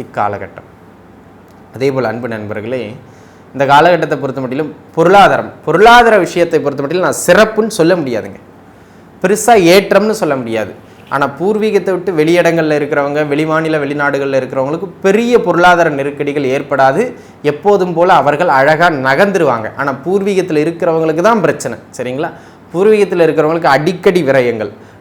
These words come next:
அடிக்கடி செலவினங்கள், தொழில்ல சின்ன சின்னதா சறுக்கல்கள், அதனால் பொருளாதார நெருக்கடிகள், கடனை வாங்கி அதை செய், கடனை வாங்கி இதை செய் அப்படின்னு சொல்லிட்டு கடன் நெருக்கடிகள்ல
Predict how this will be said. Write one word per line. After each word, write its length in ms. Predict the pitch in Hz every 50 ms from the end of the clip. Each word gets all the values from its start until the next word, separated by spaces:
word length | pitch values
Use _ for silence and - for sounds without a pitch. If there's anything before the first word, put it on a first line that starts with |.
| - 135
அடிக்கடி 440 | 156 170 208 - - 202 202 196 196 - -
செலவினங்கள், 580 | 151 147 151 143 147 139 131 120 110 110 110 107 - - 170
தொழில்ல 340 | 175 185 208 214 202 196 - -
சின்ன 120 | 180 165 170 165
சின்னதா 280 | 180 165 165 160 180 170 170 -
சறுக்கல்கள், 560 | 170 170 185 185 - - - 135 131 123 117 - - 143
அதனால் 300 | 165 165 175 180 180 170 170
பொருளாதார 460 | 165 165 170 175 180 180 170 160 156 139 135 139
நெருக்கடிகள், 580 | 160 190 208 - - 196 170 151 123 123 110 - - - - - - - - 151
கடனை 320 | 151 165 208 220 220 208 196 175 170
வாங்கி 280 | 165 175 175 165 160 139 131 135
அதை 140 | 143 185 185 156 - -
செய், 160 | 147 123 104 - -
கடனை 280 | 151 165 196 214 214 208 185 175
வாங்கி 260 | 175 170 175 170 160 131 139
இதை 160 | 147 185 190 180 - -
செய் 140 | 175 156 135
அப்படின்னு 260 | 131 135 165 165 165
சொல்லிட்டு 240 | 175 175 180 185 151 - - - -
கடன் 320 | 175 185 190 240 254 233 185 175
நெருக்கடிகள்ல 680 | 190 208 240 208 - - 214 202 202 196 190 170 160